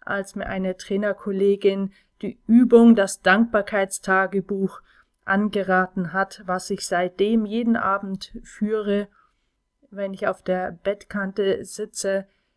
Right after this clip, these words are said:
dann überlege ich mir noch mal mindestens drei bis fünf Dinge, wofür ich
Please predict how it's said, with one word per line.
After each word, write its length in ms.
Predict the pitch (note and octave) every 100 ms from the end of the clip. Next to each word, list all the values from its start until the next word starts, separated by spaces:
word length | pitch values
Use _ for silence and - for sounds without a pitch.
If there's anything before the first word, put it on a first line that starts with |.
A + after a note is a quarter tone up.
| _
dann 260 | F#3+ F#3 F#3+
überlege 500 | F#3+ F#3+ F#3 F#3+ G#3
ich 160 | G3
mir 220 | F#3+ F#3+
noch 220 | F#3+ F#3+ -
mal 220 | F#3 F3+
mindestens 640 | F#3+ A3 A3+ - G3 -
drei 280 | - E3+ F#3+
bis 260 | G#3 -
fünf 460 | - - G3+ G3 - - E3+ -
Dinge, 420 | G#3 G#3+ G3 G3 - _ _
wofür 540 | - G#3+ - G#3 G#3 G3+
ich 420 | G3+ G3+ - -